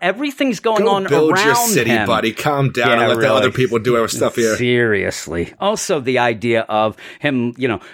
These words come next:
Speaker 1: "Boy, you're gonna end up running out of money." I'm like, "Yeah, he will. It's not just because of this. It's because of that <laughs> Fitbit thing that the Nightwing was doing." All that nonsense.
Speaker 2: CrossFit.
Speaker 1: Titans
Speaker 2: CrossFit,
Speaker 1: Tower.
Speaker 2: not
Speaker 1: I know.
Speaker 2: Fitbit.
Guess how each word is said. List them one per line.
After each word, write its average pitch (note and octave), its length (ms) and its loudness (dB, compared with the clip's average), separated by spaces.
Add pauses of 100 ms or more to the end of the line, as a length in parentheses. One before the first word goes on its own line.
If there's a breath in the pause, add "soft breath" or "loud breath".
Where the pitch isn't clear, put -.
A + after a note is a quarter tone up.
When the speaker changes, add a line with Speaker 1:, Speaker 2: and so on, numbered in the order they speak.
Speaker 1:
"Boy, E4 180 2
you're F#3+ 240 2
gonna G#3+ 220 0
end G3+ 200 0
up G#3+ 140 -2
running A#3 300 0
out B3+ 180 0
of A#3 60 -2
money." A#3+ 280 0
I'm A2 160 -2
like, G2 200 -2
"Yeah, C#3+ 240 0
he F#3+ 100 0
will. F3 280 0
It's - 160 -10
not D3+ 180 0
just - 180 -6
because C3 300 -2
of G2 80 -10
this. E3+ 240 0
It's C#3 160 0
because C#3+ 340 -2
of C#3+ 80 -4
that B2 160 2
<laughs> - 160 -16
Fitbit - 800 -4
thing F#3+ 360 -2
that C#3+ 200 0
the A#2+ 140 0
Nightwing F#3 560 -2
was G3+ 200 -2
doing." G#3 320 0
All G3 200 2
that - 220 -6
nonsense. A#2 560 0
Speaker 2:
CrossFit. C#3 440 2
Speaker 1:
Titans E3+ 280 -2
Speaker 2:
CrossFit, C3+ 300 0
Speaker 1:
Tower. E3 380 2
Speaker 2:
not A2+ 240 -2
Speaker 1:
I G#2+ 180 2
know. F2+ 200 -2
Speaker 2:
Fitbit. - 60 -16